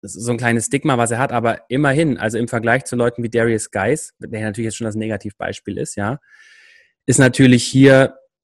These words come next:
auf jeden Fall, ist der so, ist der schon, schon, schon ein festerer Bestandteil, auf den man sich schon mehr verlassen kann. Und auch wenn er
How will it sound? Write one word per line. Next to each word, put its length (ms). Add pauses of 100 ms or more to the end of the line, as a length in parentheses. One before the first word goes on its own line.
(220)
auf 220
jeden 280
Fall, 420
ist 240
der 120
so, 140 (200)
ist 340
der 100
schon, 420
schon, 300
schon 120
ein 360
festerer 400
Bestandteil, 500
auf 120
den 120
man 140
sich 100
schon 180
mehr 220
verlassen 480
kann. 320 (380)
Und 420
auch 180
wenn 140
er 240